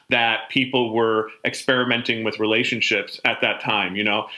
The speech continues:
I mean, the scene where he just says to his <laughs> wife, he just goes to his wife and just lays it all out. He's like, "I'm gonna go do this now." You can only imagine that happening in the seventies at a time when psychoanalysis had kind of,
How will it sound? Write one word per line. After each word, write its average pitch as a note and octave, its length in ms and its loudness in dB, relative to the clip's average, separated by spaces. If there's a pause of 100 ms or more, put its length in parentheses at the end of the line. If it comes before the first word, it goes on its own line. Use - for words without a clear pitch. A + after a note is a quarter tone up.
(120)
I D3+ 40 2
mean, D#3 160 4
the D3 80 4
scene E3+ 360 2
where D3 140 4
he D3 120 2
just D3 200 0
says C#3+ 220 2
to C3 120 -2
his B2+ 200 0
<laughs> - 60 -8
wife, - 500 0 (380)
he G#3+ 80 2
just F3 160 4
goes F#3 240 4
to E3+ 100 6
his C#3+ 100 4
wife D#3+ 300 4
and C#3+ 140 2
just C#3+ 240 0
lays D3 260 4
it D#3 80 4
all C3 200 6
out. C3+ 180 4
He's A#2 100 -4
like, B2 160 4
"I'm C#3+ 120 4
gonna D3 160 4
go B2+ 140 2
do A#2+ 200 2
this G#2 240 -2
now." G2 240 -2 (260)
You F3 140 2
can G3 120 4
only G#3 320 4
imagine E3 360 2
that C#3+ 160 4
happening C#3+ 380 2
in B2+ 100 2
the B2 80 4
seventies B2 500 0
at A#2+ 140 0
a A#2+ 60 -2
time B2 360 0
when A#2 180 0
psychoanalysis A#2 920 0
had - 180 -2
kind A2 260 -2
of, G#2 200 -4